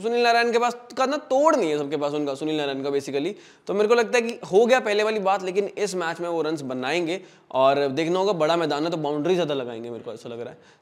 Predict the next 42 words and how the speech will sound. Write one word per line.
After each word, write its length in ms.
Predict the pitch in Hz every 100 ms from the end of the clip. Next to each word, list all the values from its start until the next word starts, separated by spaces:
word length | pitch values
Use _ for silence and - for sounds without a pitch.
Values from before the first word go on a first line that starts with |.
| -
देखने 220 | 139 147
वाली 160 | 147 143
बात 260 | 127 123
होगी। 180 | 123 170
और 180 | 160 131
उसके 220 | 131 156
साथ 280 | 151 190 220
साथ 300 | 220 175 160
ऋतिक, 260 | 151 165 156
अगर 120 | 143
बात 320 | 143 165 170
करें 220 | 165 160
हम 240 | 151 165 165 - -
स्टॉक्स 380 | - 233 233 -
की, 120 | 202
तो 80 | 202
आपने 260 | 180 185
स्टॉक्स 260 | 185 180 -
का 80 | 175
बता 160 | 160
ही 80 | 180
दिया 220 | 180 185
है, 80 | 170
लॉन्ग 400 | 143 147 160 165
पे 80 | 170
जाएंगे 320 | 160 160 170
हम 260 | 160 160 151 - - -
यहाँ 220 | 147 143
पे 320 | 135 147 143
नारायण 420 | 139 143 151 202 226 - -
और 260 | 143 139 131
रसल 260 | 135 196
के 80 | 220
साथ, 240 | 220 226 -
और 200 | 151 156
शॉर्ट 420 | - 226 254 220
पे 360 | 233 240 240 - -
किसको 240 | 202 208 180
देख 180 | 139
रहे 80 | 123
हो 60 | 120
आप? 160 | 110